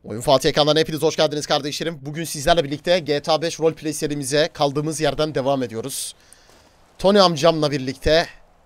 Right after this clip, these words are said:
şu şehrin yeraltı dünyasını yönettiğimiz günlerde yeni bir karar aldık.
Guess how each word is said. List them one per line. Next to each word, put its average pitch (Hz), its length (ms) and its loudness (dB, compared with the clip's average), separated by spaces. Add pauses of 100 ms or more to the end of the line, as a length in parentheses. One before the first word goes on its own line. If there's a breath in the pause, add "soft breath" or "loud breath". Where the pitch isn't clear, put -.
(280)
şu - 180 -10
şehrin 139 420 -6
yeraltı 135 500 -4
dünyasını 113 580 -8
yönettiğimiz 110 720 -10
günlerde 104 580 -8 (440)
yeni 113 200 -10
bir 113 100 -12
karar 101 240 -8
aldık. 101 260 -12